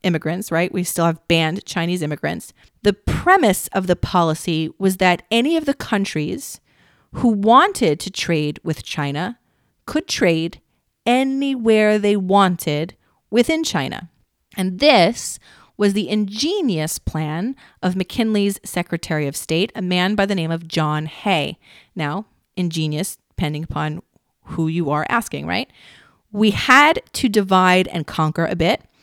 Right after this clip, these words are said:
when it came to the European powers to get everyone on board, but the opportunity to have unrestricted trade within China was to all their benefits. Now, you have to consider this policy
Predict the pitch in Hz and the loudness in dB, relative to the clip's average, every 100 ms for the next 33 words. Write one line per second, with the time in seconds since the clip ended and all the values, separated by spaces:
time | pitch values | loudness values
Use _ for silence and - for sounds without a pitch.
0 | _ - 180 175 - 185 180 - 180 165 | _ -4 -2 0 0 0 0 0 2 2
1 | 165 - 160 - 151 151 175 - - 170 | 2 -2 -2 -2 -2 2 0 0 -2 -2
2 | - 180 175 175 165 165 - 156 151 151 | 0 -2 0 0 0 -2 -4 -4 -4 -2
3 | 143 147 - - - - - _ 202 202 | 0 0 -2 -6 -20 -20 -20 _ -2 0
4 | 220 208 196 202 - - - 349 269 180 | 0 0 2 0 -2 -4 0 0 2 2
5 | 165 - 202 - 180 170 - - 226 247 | 2 0 -4 0 0 0 -4 -4 -2 0
6 | 226 202 - - - 277 349 - 175 165 | 0 0 0 -4 -2 -2 0 0 -2 -2
7 | - 170 151 156 151 160 - 156 160 156 | -2 0 0 -2 -6 -8 -6 -4 -2 -4
8 | 160 _ - _ - 190 - - 247 - | -6 _ -20 _ 0 2 2 -2 -2 0
9 | 160 156 151 - 175 175 175 202 202 165 | 2 4 0 -2 -2 -2 2 2 4 2
10 | - - - - _ _ _ _ _ _ | -4 -8 -12 -16 _ _ _ _ _ _
11 | 214 185 165 165 - _ _ _ _ _ | -4 0 0 -2 -6 _ _ _ _ _
12 | 214 202 240 262 208 - 208 - 202 196 | -2 2 2 2 0 0 -2 0 2 2
13 | 180 - - 180 170 - 170 160 147 | 2 0 2 2 2 0 -2 -2 -4